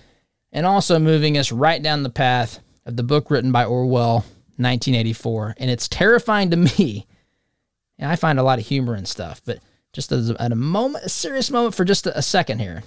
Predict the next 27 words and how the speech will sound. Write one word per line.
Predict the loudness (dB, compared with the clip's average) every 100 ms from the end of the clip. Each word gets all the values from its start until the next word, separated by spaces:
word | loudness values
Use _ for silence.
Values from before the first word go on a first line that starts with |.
| -14
what's | -6 -4
ter-, | 2 2 2 -2
terrifying | 0 2 2 2 2
to | 2
me | 2 0 -4 -8 -14 -6
is | -2
how | 0
quickly | 0 2 0 0 -2 0 -2 -6 _ _ _ _ _ -10
a | -8 -8 -6
big | 0 0
chunk | 2 2 2
of | 0
this | 0 -4
country | -6 0 0 0 -4 -8 -12 _ _ _ _ -4
has | -4 0
fallen | 2 4 4
in | 2 2
line | 2 2 0 -4 -8 -8
to | -6
accepting | -4 -2 -2 -2 -2 0 -2 -6
doublethink | -10 0 2 4 2 0 -4 -2
here | -2 -2 -4 -8 -12 _ _
from | -2 2
the |
Ministry | 2 4 4 2 2
of | 2
Truth | 2 2 2 0 -8